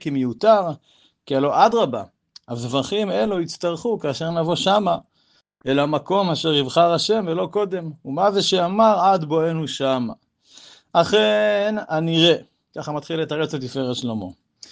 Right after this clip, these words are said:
"הנה זה הדרך, ההתחלה וראשית, להבאים להיטהר ולעבוד את השם." כשאדם נמצא בשלב הראשוני שלו של כניסה לעבודת השם, לחזור בתשובה, להתעלות,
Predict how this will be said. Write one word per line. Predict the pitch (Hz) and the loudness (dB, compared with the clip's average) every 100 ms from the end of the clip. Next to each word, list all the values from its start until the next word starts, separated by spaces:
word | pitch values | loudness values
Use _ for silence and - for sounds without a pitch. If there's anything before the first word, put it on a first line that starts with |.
| - - | -16 -4
"הנה | 180 190 202 202 | 0 2 4 2
זה | 139 202 214 202 | 4 4 6 6
הדרך, | 165 185 208 196 190 - | 4 2 2 0 -2 0
ההתחלה | 165 170 165 - 165 175 190 156 | 0 0 -2 -2 0 2 2 0
וראשית, | 170 165 135 160 156 - - _ _ _ _ - | -2 -2 -4 -6 -8 -14 -20 _ _ _ _ -2
להבאים | 160 175 156 160 175 202 196 | 4 6 6 4 4 2 0
להיטהר | 185 180 185 165 151 175 175 170 | -2 -4 0 2 2 2 0 -2
ולעבוד | 151 151 156 135 156 156 | -2 0 0 0 0 -2
את | 156 | -4
השם." | 135 - 120 110 120 _ _ _ _ _ _ _ - - | -8 -6 -6 -8 -12 _ _ _ _ _ _ _ -18 -4
כשאדם | 147 147 220 220 | -2 2 2 2
נמצא | 185 - 196 | -2 -2 0
בשלב | 190 147 160 165 | 0 -2 0 0
הראשוני | 170 151 131 151 165 | 0 -2 -4 -6 -4
שלו | 160 135 | -4 -4
של | 127 | -6
כניסה | 123 131 - 175 165 | -8 -10 -6 -2 -2
לעבודת | 139 123 123 147 139 | -2 -2 -4 -6 -6
השם, | - 160 170 139 123 - - _ _ | -6 -4 -4 -4 -8 -18 -20 _ _
לחזור | 110 123 160 | -10 -2 0
בתשובה, | 147 139 135 127 165 | 0 -2 -2 2 2
להתעלות, | 160 127 117 123 151 196 156 156 - | 2 -2 -4 -2 0 0 0 -4 -16